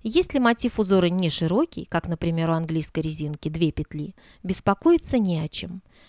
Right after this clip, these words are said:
Здесь главное, чтобы общее количество набранных петель было четным. В других случаях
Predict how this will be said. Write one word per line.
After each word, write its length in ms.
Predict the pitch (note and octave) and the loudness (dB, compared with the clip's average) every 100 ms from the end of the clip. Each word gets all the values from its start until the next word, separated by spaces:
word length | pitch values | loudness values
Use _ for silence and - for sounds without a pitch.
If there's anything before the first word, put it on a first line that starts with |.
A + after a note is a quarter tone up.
| - | -8
Здесь 400 | E3+ E3+ B3+ E4 | -6 0 2 2
главное, 520 | A#3+ A3 F#3+ E3+ E3+ | 2 2 2 -2 -4
чтобы 340 | E3 - F#3 - | -4 -2 -2 -2
общее 420 | - C4 - F3 | 0 0 0 -4
количество 560 | E3+ F3 G3 - E3 - | -2 0 0 -2 -4 -2
набранных 500 | E3+ F3 D#3+ D#3 D3+ | -2 0 -2 -4 -6
петель 400 | - - F#3+ C4 | -6 -4 -2 -2
было 280 | - F3 F3+ | -2 0 -2
четным. 580 | - D#3+ D#3 D#3+ D#3+ F#3 _ _ _ _ - | -2 -6 -4 -6 -10 -12 _ _ _ _ -14
В 100 | E3 | -4
других 400 | D#3+ F3+ E3 C4+ | 0 0 0 -2
случаях 580 | - C4 A#3 - D#3+ | -4 -4 -4 -4 -8